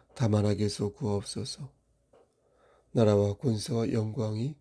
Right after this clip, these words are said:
아버지께 영원히 있사옵나이다. 아멘. 거룩하시고 자비로우신 하나님 아버지,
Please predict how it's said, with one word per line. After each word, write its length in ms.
아버지께 640
영원히 340
있사옵나이다. 800
아멘. 300
거룩하시고 580
자비로우신 840
하나님 340
아버지, 480